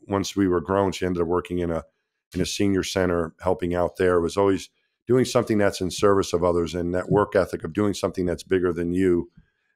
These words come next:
whatever that, w-, working for an organization, working with other people to do something together, um, like,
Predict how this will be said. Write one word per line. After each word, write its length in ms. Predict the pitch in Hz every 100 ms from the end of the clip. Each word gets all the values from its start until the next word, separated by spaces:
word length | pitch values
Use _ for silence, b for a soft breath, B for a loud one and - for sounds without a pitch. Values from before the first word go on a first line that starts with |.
| -
whatever 300 | 95 104 101
that, 160 | 98 92
w-, 380 | - - 92 95
working 260 | 107 117
for 180 | 107 104
an 80 | 98
organization, 600 | 98 95 87 95 101 92
working 340 | 107 - 101
with 160 | 107 107
other 140 | 90
people 260 | 82 92 90
to 100 | 90
do 220 | 85 101
something 380 | - 101 92 90
together, 580 | 87 80 95 90 80 - B B B B B -
um, 280 | 90 85 82
like, 180 | 101 98